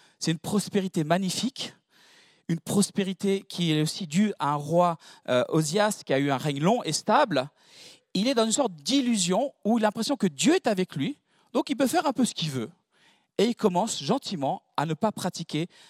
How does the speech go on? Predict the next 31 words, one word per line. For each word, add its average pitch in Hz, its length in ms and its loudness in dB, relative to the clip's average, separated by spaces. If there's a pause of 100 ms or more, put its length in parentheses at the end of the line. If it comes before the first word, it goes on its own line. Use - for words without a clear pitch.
(160)
la 156 160 4
loi 165 180 4
de 175 80 0
Dieu. 135 240 0 (720)
Et 147 80 2
qu'est-ce - 260 -2
qui 226 120 -2
ressort, 190 640 0
en 156 100 -4
fait, 202 220 -2
de 160 100 -4
ce - 100 -8
que 208 120 -2
dit 190 300 -4
Michée 226 340 -2
au 180 100 0
peuple ? 147 420 -2 (560)
J'avais 196 220 2
pris 240 160 -6
quelques 208 340 0
exemples, 165 520 -2 (480)
quelques 220 340 0
passages. 160 600 0 (760)
Il 165 160 -2
ressort 233 440 4
que 208 100 0
dans 233 160 4
le 226 100 4
peuple 269 420 4
de 165 120 2
Dieu, 160 380 0